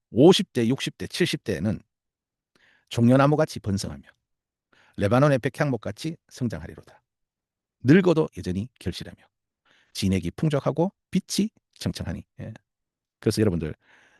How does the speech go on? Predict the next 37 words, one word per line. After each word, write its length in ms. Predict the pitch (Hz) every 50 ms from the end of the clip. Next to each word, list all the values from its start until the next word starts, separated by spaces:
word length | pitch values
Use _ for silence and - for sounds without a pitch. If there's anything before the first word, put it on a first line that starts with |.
| _
진액이 360 | - - 147 165 180 175 151 123
풍족하고 600 | - - 185 170 151 - - 117 104 - - - _ _ _ _ _ _ _ _ _ _ -
빛이 260 | - - 180 - 214
청청한 460 | - - 131 127 - 135 147 147 151 - _ _ - - _
나는 180 | - 98 101 90
제자들이 340 | - 104 98 104 87 85 -
됐으면 280 | - 85 - - -
좋겠어요. 380 | - - - 101 - - 95 - _ _ _ _ _ _ _ -
힘 120 | - 359
좀 160 | - 269 277
내세요. 320 | 262 208 185 - 180 127 92
오십 240 | 98 117 - - -
대, 60 | 107
육십 180 | 95 - 101
대, 60 | - -
칠십 240 | - 104 - -
대. 240 | - 85 76 - - - _ _ _ _ - -
예? 160 | 165 233 302 _ _ _ _ _ _ _ _ -
이 80 | 170 160
바보들아. 520 | 160 175 208 226 190 165 110 87 - - _ _ _ -
어? 160 | 143 202 269 - _ -
힘 120 | 262 311
좀 160 | - - 285 262
내라고. 500 | 214 190 180 - - 117 98 82 - - _ _ _ _ -
말랐고 480 | 143 202 294 302 262 233 196 - 190 180
오십 200 | 220 214 - -
대, 80 | 202
육십 240 | 190 190 - 196 -
대, 140 | - 175 170 - -
칠십 240 | - 226 - 208
대 80 | - 170
돼가 260 | 170 160 139 139 117 - - - - -
핵서는 300 | 226 220 - 233 208 165
시작해갖고 640 | - - 196 175 - 170 156 156 - - 113 -
이 80 | 208 240
고생을 340 | 226 226 196 220 196 151 131
하노. 300 | 117 107 92 76 -